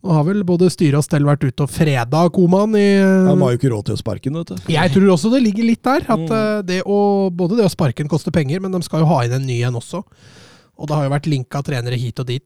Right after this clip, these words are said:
Speaker 1: og det er trenere Barca ikke har råd <laughs> til å hverken kjøpe ut eller lønne, så det, nei, det er en fryktelig kinkig situasjon det er i der, altså.
Speaker 2: Jeg, jeg, jeg tenker Ten Hag hadde vært perfekt inn der nå.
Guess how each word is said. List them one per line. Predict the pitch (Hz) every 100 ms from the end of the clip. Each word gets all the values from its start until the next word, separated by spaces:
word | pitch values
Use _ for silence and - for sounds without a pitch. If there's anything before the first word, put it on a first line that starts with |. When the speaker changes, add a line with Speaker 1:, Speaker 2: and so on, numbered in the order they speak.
| 151
Speaker 1:
og |
det | 135
er | 135
trenere | 139 113 123
Barca | 120 - -
ikke | 220
har | 196
råd | 160 160 139 - -
<laughs> | -
til | 254 196 220
å | 247 - - 254 - - 190
hverken | 214 185 220
kjøpe | - - 202 156 156 160 202
ut | -
eller | 170 165 185
lønne, | 190 170 147 185 202
så | 208
det, | 202 185 185 180 175 165 147 143
nei, | 160 175
det | 170
er | 170 190
en | 196
fryktelig | - 208 - - 160
kinkig | 160 127 143 135
situasjon | 131 139 - -
det | 64 71
er | -
i | -
der, | -
altså. | - - _ _ _ _ _ _ _ _ 95
Speaker 2:
Jeg, | -
jeg, | 123 - _ _ _ - 131 - - - - -
jeg | -
tenker | 185 -
Ten | - 156 151 131
Hag | - 120 269 220
hadde | 143 123
vært | 113 -
perfekt | 120 104 - 95
inn | 92
der |
nå. | 82